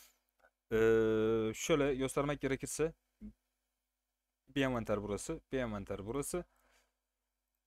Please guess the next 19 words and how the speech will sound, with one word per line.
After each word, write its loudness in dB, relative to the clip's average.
İşte, 0
hmm, -4
çeyrek 4
envanterde 2
burası -2
dört 2
tane 2
yabiye, 2
ay, 4
yedi 4
tane 0
altın 0
sudak, -2
beş 2
tane 0
kadife, -2
üç -4
tane -2
palamut. 0